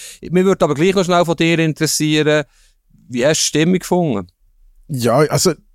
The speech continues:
Speaker 2: am, wann ist jetzt das gewesen? Was haben wir heute? Donnerstag? Siehst, ich bin schon wieder in dem Zustand. Dienstag, ähm, es sind, ist eine Pressekonferenz gewesen von den Israelis zuerst und dann von der Schweizer Nationalmannschaft.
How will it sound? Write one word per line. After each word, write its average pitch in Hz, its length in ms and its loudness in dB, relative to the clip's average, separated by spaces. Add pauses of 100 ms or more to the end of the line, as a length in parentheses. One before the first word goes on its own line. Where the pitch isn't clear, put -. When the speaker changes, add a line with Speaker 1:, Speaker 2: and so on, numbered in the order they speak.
(120)
Speaker 2:
am, 165 420 2 (1800)
wann 113 240 0
ist 123 140 0
jetzt - 180 -2
das - 140 -2
gewesen? 82 300 -2 (100)
Was - 140 -4
haben 131 120 2
wir 139 60 2
heute? 107 160 -4
Donnerstag? 165 640 0 (160)
Siehst, - 300 0
ich - 40 -16
bin 90 100 -2
schon - 140 -2
wieder 85 140 -2
in 87 80 0
dem 98 200 -2
Zustand. - 540 -2 (420)
Dienstag, 196 640 2 (100)
ähm, 156 600 0 (640)
es - 120 -6
sind, 165 120 4
ist 151 160 2
eine 151 80 0
Pressekonferenz 139 760 0
gewesen 120 220 0
von 113 120 -4
den 95 100 2
Israelis 165 540 0
zuerst 143 300 0
und 107 200 -4
dann 101 160 0
von 104 120 -6
der 101 60 -2
Schweizer 92 300 -2
Nationalmannschaft. 120 840 0